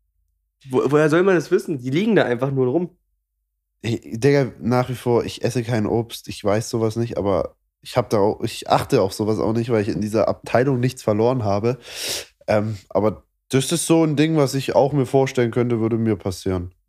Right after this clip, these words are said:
Speaker 1: Safe.
Speaker 2: Ähm, auf
Speaker 1: Würde ich
Speaker 2: dieses
Speaker 1: dir auch zutrauen.
Speaker 2: Lockere.
Speaker 1: Aber jetzt weißt du's, jetzt würdest du eine Straftat absichtlich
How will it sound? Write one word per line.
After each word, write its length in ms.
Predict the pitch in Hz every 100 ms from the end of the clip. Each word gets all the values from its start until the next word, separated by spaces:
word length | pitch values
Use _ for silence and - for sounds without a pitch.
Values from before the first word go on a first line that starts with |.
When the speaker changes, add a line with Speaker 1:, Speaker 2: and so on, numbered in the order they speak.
| -
Speaker 1:
Safe. 300 | 147 143 131 - _ _ _ _ _ _ _ _
Speaker 2:
Ähm, 260 | 95 95 101
auf 160 | - 98 -
Speaker 1:
Würde 160 | 123 127
ich 60 | 131
Speaker 2:
dieses 20 |
Speaker 1:
dir 120 | 143
auch 60 | 131
zutrauen. 460 | 131 - 120 120 - 220 233 247
Speaker 2:
Lockere. 680 | 262 - - - 135 98 85 - - -
Speaker 1:
Aber 200 | - 127
jetzt 200 | 147 -
weißt 320 | - 143 143 -
du's, 140 | 113
jetzt 340 | 123 120 -
würdest 280 | 120 127 131
du 60 | 117
eine 180 | 113 120
Straftat 540 | - 117 120 - 117
absichtlich 460 | 120 - 120 -